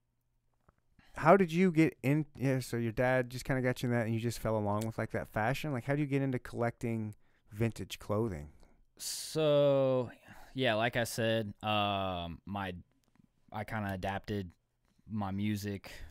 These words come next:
Speaker 2: uh, sports, everything, my taste kinda is centered around the stuff that I got from both my parents. So, and I kinda have, like, this weird memory. I don't know how to explain it. It's like, uh, I'm, like, very,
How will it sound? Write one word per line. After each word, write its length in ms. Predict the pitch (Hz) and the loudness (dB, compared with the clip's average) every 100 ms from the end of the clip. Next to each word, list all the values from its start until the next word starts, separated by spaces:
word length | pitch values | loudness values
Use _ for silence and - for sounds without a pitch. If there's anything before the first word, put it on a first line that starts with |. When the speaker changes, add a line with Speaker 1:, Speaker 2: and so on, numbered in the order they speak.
| - | -12
Speaker 2:
uh, 280 | - 92 87 | -8 -6 -6
sports, 800 | 80 - 113 107 101 - - - - - _ | -8 -4 -2 -2 -4 -8 -10 -12 -18 -20 _
everything, 540 | - 101 95 104 98 95 | -6 -6 -6 -8 -6 -6
my 140 | 87 | -6
taste 480 | - 104 95 92 - | -8 -6 -6 -6 -10
kinda 440 | 104 92 87 87 82 | -10 -8 -6 -8 -10
is 200 | 87 87 | -14 -14
centered 300 | - 90 85 | -10 -10 -8
around 320 | 85 85 82 | -8 -8 -8
the 60 | 85 | -10
stuff 280 | - 85 80 | -8 -10 -6
that 220 | 87 80 - _ _ _ | -8 -8 -12 _ _ _
I 320 | 85 80 78 _ _ | -10 -10 -12 _ _
got 220 | 92 82 | -10 -10
from 160 | - 85 | -10 -10
both 200 | 85 80 | -10 -10
my 100 | 71 | -12
parents. 500 | - 98 85 85 - - - - - - - _ | -10 -8 -8 -10 -16 -20 -20 -20 -20 -20 -20 _
So, 560 | - 120 110 104 101 95 _ | -6 -2 0 0 -4 -8 _
and 140 | 135 139 | -4 -2
I 100 | 127 | 0
kinda 240 | 147 139 | 0 0
have, 200 | 131 139 | 0 -2
like, 140 | 131 | -4
this 180 | 117 107 | -4 -6
weird 220 | 117 123 | -2 0
memory. 500 | 110 117 123 123 120 113 - | 0 -2 -2 -2 -2 -6 -2
I 120 | 120 | 2
don't 140 | 135 | 4
know 100 | 127 | 2
how 160 | 117 117 | 2 0
to 120 | 110 | 0
explain 420 | 101 - 107 107 | -4 -6 -6 -4
it. 140 | 101 95 | -6 -8
It's 140 | 98 | -8
like, 240 | 98 95 - - _ _ | -8 -8 -12 -20 _ _
uh, 320 | 104 104 90 - - - _ _ _ _ | -16 -14 -14 -16 -20 -20 _ _ _ _
I'm, 120 | 107 | -6
like, 200 | 110 98 | -6 -6
very, 440 | 104 104 104 101 | -6 -4 -4 -6